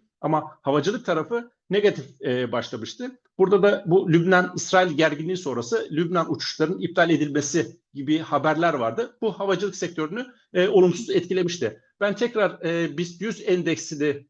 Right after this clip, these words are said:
e, açacak olursam, grafiğini açacak olursam son haliyle on bin sekiz yüzdeki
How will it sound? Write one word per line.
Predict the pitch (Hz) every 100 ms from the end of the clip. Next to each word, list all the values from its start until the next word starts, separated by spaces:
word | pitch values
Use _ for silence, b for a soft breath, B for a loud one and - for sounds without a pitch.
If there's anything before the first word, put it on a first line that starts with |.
| _
e, | 156 156 156 151
açacak | 156 185 170 180
olursam, | 240 185 160 143
grafiğini | 156 151 151 151
açacak | 156 170 160 190
olursam | 156 - 220 240 _
son | - 233 185
haliyle | 202 196 190 196
on | 208 214 202
bin | 202
sekiz | - 208 226
yüzdeki | 175 170 175 185 -